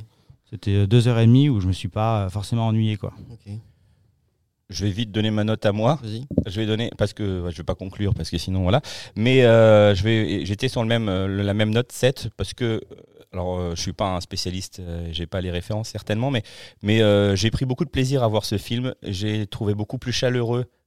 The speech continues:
Speaker 3: que la froideur du, du,
Speaker 2: Du premier.
Speaker 3: du part-, de la partie, de la partie une. J'ai trouvé effectivement que, ben, le, forcément, cette partie deux était portée plus sur le rôle, le rôle à, attribué à Paul, hein,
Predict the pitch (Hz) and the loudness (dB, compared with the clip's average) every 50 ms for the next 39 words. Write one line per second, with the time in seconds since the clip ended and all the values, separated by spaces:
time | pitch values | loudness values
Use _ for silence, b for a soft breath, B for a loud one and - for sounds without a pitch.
0 | _ _ _ - 104 95 92 92 92 92 92 92 92 92 90 90 92 90 90 92 | _ _ _ -6 -4 -2 -2 -2 -2 -2 -2 -4 -4 -4 -4 -4 -4 -4 -4 -4
1 | - - - - 131 131 131 123 127 127 120 110 107 104 104 104 101 101 98 98 | -4 -6 -4 0 0 0 0 0 0 0 0 -2 -4 -6 -8 -6 -6 -8 -8 -10
2 | 90 90 92 95 95 95 95 101 127 123 131 135 98 92 - 101 - - _ - | -10 -10 -10 -8 -8 -6 -6 -6 -6 -6 -8 -8 -6 -4 -4 -4 -4 -4 _ -14
3 | 104 101 92 98 95 90 - - 92 - - - - 104 101 101 92 92 90 - | -12 -10 -6 -4 -4 -4 -6 -6 -10 -12 -12 -14 -12 -12 -10 -10 -8 -10 -8 -8
4 | - 92 - - - 95 - 120 120 127 143 b b b b b b b b b | -8 -10 -10 -10 -10 -8 -4 -4 -2 -2 -4 b b b b b b b b b
5 | b _ 98 107 110 - - 123 113 117 117 - 117 113 - - - 117 117 120 | b _ -12 -10 -6 -4 -4 -2 -2 -2 -4 -4 -6 -6 -6 -6 -6 -6 -4 -4
6 | 120 123 123 120 - - 117 104 104 101 101 101 95 - _ _ _ _ _ _ | -4 -4 -4 -6 -6 -6 -4 -4 -2 -2 -2 -4 -6 -10 _ _ _ _ _ _
7 | _ _ - - _ _ _ - 92 92 95 92 95 95 95 92 87 - 101 - | _ _ -20 -20 _ _ _ -4 -4 -2 -2 -2 -2 -4 -4 -6 -6 -6 -6 -4
8 | - 120 120 123 - 110 98 - - - - 113 107 117 117 107 - - 98 - | -4 -4 -4 -2 -4 -4 -4 -4 -6 -6 -4 -4 -2 0 -2 0 -2 -2 -2 -2
9 | - 104 - - 113 95 - - 131 139 131 - - - 107 107 101 104 104 131 | -2 -2 -2 -4 -6 0 0 2 2 2 0 -2 -4 -4 -2 0 2 4 4 4
10 | 143 131 117 - _ _ _ _ _ _ - 101 104 98 113 131 123 120 104 98 | 4 4 0 -4 _ _ _ _ _ _ -8 -6 -4 -2 0 0 2 2 2 2
11 | 92 95 98 95 95 98 98 98 92 90 - - - - - - 113 107 101 104 | 2 0 -2 -2 -2 -4 -4 -6 -8 -10 -8 -6 -6 -6 -6 -6 -6 -2 0 0
12 | 98 92 - - 120 135 147 123 110 117 127 | 0 0 0 -2 0 0 0 0 -2 -4 -4